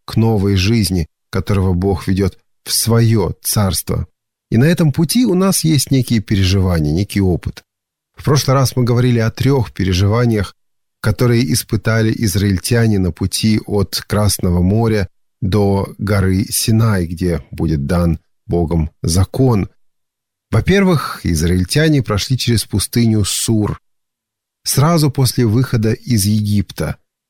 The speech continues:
они оказываются в пустыне.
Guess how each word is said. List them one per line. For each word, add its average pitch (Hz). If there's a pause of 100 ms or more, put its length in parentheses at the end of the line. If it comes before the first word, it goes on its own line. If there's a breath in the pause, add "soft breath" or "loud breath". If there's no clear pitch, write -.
(140)
они 95
оказываются 123 (180)
в -
пустыне. 90